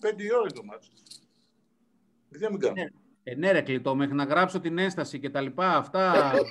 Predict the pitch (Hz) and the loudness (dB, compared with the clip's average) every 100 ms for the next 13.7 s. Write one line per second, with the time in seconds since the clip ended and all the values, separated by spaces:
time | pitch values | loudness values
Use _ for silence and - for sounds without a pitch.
0 | 523 - 480 453 453 - 427 170 185 202 | -2 -2 -2 -2 -2 -6 2 6 8 8
1 | 208 208 180 175 156 175 185 _ _ 160 | 8 8 8 6 6 2 0 _ _ 2
2 | 165 160 151 196 208 202 214 208 202 185 | 4 6 4 2 2 2 2 2 4 4
3 | 156 196 180 160 214 196 226 180 233 196 | 2 2 2 0 -2 0 0 -2 -6 -6
4 | 214 202 - 139 - 143 180 151 180 - | -8 -10 -8 -8 -4 -2 0 0 -4 -4
5 | - - - - _ 147 185 170 135 147 | -12 -14 -20 -20 _ 2 4 2 0 0
6 | 151 185 190 196 185 180 175 202 160 117 | 0 0 0 2 2 0 0 4 2 2
7 | 131 - 143 139 139 139 143 139 135 139 | 0 0 2 2 4 2 2 2 2 2
8 | 135 135 135 135 135 135 - _ _ _ | 2 0 0 0 0 -4 -6 _ _ _
9 | _ - 139 143 143 139 139 139 143 139 | _ -4 -2 0 0 2 2 0 0 0
10 | 135 - _ 123 156 156 151 180 202 196 | 0 -2 _ -4 -4 -4 -2 2 2 2
11 | 202 202 196 170 175 185 185 160 143 139 | 0 4 2 2 0 -2 -4 -4 -2 0
12 | 160 185 208 220 220 _ - - 185 156 | -2 -2 -2 -4 -4 _ -8 -8 -4 -4
13 | 180 196 180 190 196 156 120 | -4 -2 -2 0 -2 -4 -6